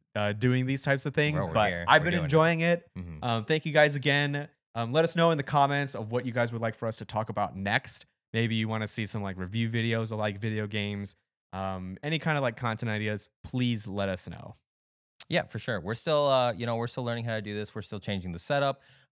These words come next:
Speaker 2: um, getting new equipment, kinda playing with different ideas in terms of segments. But if there's anything you guys wanna hear us talk about, give our opinion on,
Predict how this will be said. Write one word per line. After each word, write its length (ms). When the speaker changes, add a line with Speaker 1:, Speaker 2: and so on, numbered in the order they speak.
Speaker 2:
um, 440
getting 220
new 100
equipment, 640
kinda 300
playing 180
with 140
different 240
ideas 260
in 60
terms 200
of 80
segments. 460
But 240
if 220
there's 120
anything 320
you 80
guys 160
wanna 160
hear 120
us 80
talk 180
about, 240
give 120
our 80
opinion 340
on, 180